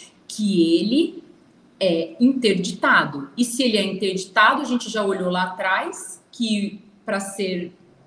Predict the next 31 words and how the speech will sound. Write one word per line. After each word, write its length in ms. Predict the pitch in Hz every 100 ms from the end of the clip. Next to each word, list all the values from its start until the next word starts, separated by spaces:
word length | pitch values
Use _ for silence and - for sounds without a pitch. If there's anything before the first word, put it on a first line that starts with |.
| _ _
pra 140 | 190
fa-, 160 | 180 208
fechar 420 | - 202 - 180
contrato, 400 | 202 196 214 240
a 40 | -
pessoa 340 | 294 - 247
tem 200 | - 233
que 80 | 240
ser 180 | - 262
capaz. 600 | 359 370 262 160 - 156
Então, 260 | 151 165
se 320 | 160 - 185
ele 400 | 196 220 214 185
é 300 | 165 185 277 - - _ _ _ _ _
interditado, 920 | 208 190 190 185 185 - 196 226 294 -
ele 200 | 202 185
é 80 | 180
incapaz, 880 | 185 285 320 311 311 180 294 - -
e 80 | 311
aí 200 | 285 214
a 40 | 208
gente 220 | 233 -
tem 160 | 240
que 80 | 240
tratar 460 | - 262 262 220 214
diretamente 720 | 240 233 226 220 202 233 - -
com 380 | - 208 311 339 - _ _ _ -
o 140 | 233 - _
curador 640 | - 240 269 208 180 214 262
dessa 280 | 285 294 320
pessoa, 640 | - - 240 - -